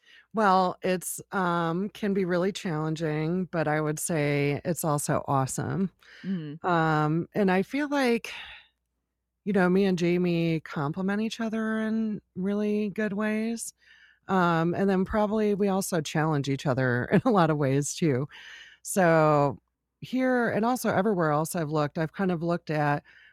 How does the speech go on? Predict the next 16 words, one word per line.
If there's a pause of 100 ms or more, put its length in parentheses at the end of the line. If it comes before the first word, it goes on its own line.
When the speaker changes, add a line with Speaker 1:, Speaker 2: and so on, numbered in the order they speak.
(100)
Speaker 1:
"Well,
what's
deficient,
what's
lacking?" (520)
you
know,
"And
how
can
I
help (160)
make
that
up?" (680)
And,